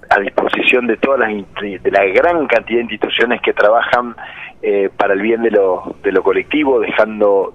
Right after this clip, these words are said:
tiempo de lo, de lo privado, pero bueno, todo áreas amigables, accesibles para las personas con discapacidad, eh, baños, eh, y digo, más allá de, de eso, porque no es solamente el,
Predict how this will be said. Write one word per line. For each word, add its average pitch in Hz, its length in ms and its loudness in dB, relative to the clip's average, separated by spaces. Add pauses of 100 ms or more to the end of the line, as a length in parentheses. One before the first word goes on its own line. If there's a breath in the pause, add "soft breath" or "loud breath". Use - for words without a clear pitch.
(140)
tiempo 104 760 0 (480 loud breath)
de 95 120 -4
lo, 87 580 0 (240)
de 90 80 -4
lo 87 100 0
privado, 139 720 2 (400 loud breath)
pero 110 140 -4
bueno, 120 180 0 (120)
todo 139 300 4
áreas 127 400 2
amigables, 123 720 2
accesibles 113 640 -2
para 101 160 2
las 90 80 -2
personas 107 400 0
con 92 160 0
discapacidad, 110 920 0 (560 loud breath)
eh, 98 580 2
baños, 117 640 2 (220)
eh, 95 500 0 (500 loud breath)
y 98 720 -6 (300)
digo, 113 240 0
más 147 240 2
allá 131 280 2
de, 117 300 2
de 110 240 2
eso, 127 300 2
porque 107 240 0
no 113 60 0
es 110 80 0
solamente 110 500 0
el, 98 180 -6